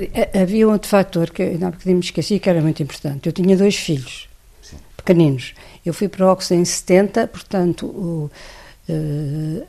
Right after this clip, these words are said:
Speaker 1: eu tinha feito um acordo não contencioso com o meu primeiro marido. Eu não podia divorciar porque, eh, eu tinha casado pela Igreja Católica, porque a minha mãe me tinha obrigado.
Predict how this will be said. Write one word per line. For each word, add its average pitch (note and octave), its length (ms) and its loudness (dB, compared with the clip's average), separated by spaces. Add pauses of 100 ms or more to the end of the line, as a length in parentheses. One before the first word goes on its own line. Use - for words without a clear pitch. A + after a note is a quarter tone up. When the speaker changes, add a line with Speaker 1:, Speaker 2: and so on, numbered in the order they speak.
(1000)
Speaker 1:
eu D#3 80 -4
tinha F#3 240 2
feito F3+ 340 4
um E3+ 100 4
acordo E3 640 0 (560)
não F3+ 220 8
contencioso E3 840 0
com D#3+ 100 -6
o D3+ 40 -2
meu D#3 140 -4
primeiro D3+ 340 -2
marido. D#3+ 540 0 (260)
Eu F3+ 80 4
não F3 120 6
podia F3+ 220 2
divorciar E3+ 600 2 (480)
porque, - 280 -2
eh, D#3 600 2
eu D3+ 60 0
tinha D#3 220 0
casado D#3 260 2
pela D#3+ 120 -2
Igreja D3 300 -2
Católica, - 600 -4
porque - 180 -14
a C#3 60 -8
minha C#3+ 160 -2
mãe D3 160 0
me C3+ 40 -2
tinha C#3+ 220 -2
obrigado. D#3+ 640 0